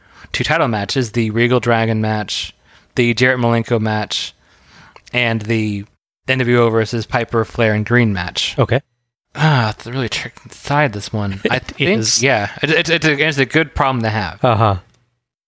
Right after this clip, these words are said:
Speaker 1: Um, I think for overall presentation, I'm probably gonna go with, hmm, so torn between two now. Flip a coin on it or something. <laughs> Um, I think I'll,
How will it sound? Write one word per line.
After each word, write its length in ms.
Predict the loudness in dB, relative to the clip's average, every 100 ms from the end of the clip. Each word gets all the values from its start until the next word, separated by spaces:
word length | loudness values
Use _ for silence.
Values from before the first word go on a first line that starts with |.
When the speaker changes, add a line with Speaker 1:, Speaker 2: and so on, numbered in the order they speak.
| _ -2
Speaker 1:
Um, 300 | 2 4 2
I 100 | -2
think 300 | 0 0 0
for 160 | 0 0
overall 240 | 2 2
presentation, 840 | 2 0 0 0 0 0 0 -2 -4 -2
I'm 180 | -2 0
probably 320 | -2 2 2
gonna 180 | 2 0
go 360 | 0 0 2
with, 460 | 2 0 0 -2 -4
hmm, 320 | -4 -2 -4 -10 -20 _ -12
so 140 | -10 -10 -6
torn 240 | 0 0
between 260 | 0 -2 -4
two 220 | -2 -2
now. 300 | -2 -6 -10 -14 _ _ _ _ _
Flip 140 | -8 -6
a 40 |
coin 260 | 0 2 2
on 120 | 2
it 40 |
or 80 | -2
something. 360 | -4 -4 -6 -8
<laughs> 60 | _ -20 -4
Um, 560 | 0 2 0 0 0 -2
I 80 | -4 -2
think 260 | -2 0 2
I'll, 220 | 0